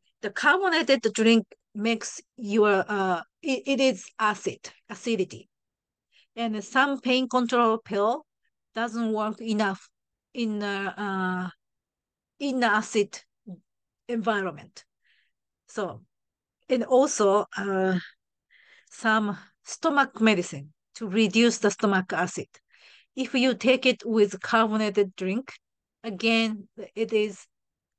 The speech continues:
acidic, right? So the stomach medication gonna be busy, uh,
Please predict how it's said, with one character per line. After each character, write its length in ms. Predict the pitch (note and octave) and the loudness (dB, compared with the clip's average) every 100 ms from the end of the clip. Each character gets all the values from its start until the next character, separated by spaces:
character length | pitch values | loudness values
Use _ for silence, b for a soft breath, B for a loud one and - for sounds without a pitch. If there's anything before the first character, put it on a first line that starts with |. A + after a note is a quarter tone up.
| - | -10
acidic, 540 | G#3 - A3 D#3+ - | -10 -4 -4 -4 -10
right? 280 | F3+ G#3+ B3+ | -6 -6 -6
So 220 | - G#3+ | -2 0
the 280 | G3 G#3 G3 | 2 2 2
stomach 480 | F3+ - C4+ C4 C4 | 2 0 2 2 0
medication 720 | G#3+ G#3+ G#3+ A3+ G#3+ - G3+ | -6 -4 -4 0 0 0 -4
gonna 200 | F#3+ G3+ | -2 0
be 200 | F#3+ F#3 - - | 0 0 -2 -8
busy, 500 | A#3 A#3+ G3 G3 A3+ b b b b _ | -8 -6 -6 -8 -10 b b b b _
uh, 600 | E3+ F3 C#3+ B2+ - - | -14 -10 -10 -10 -14 -16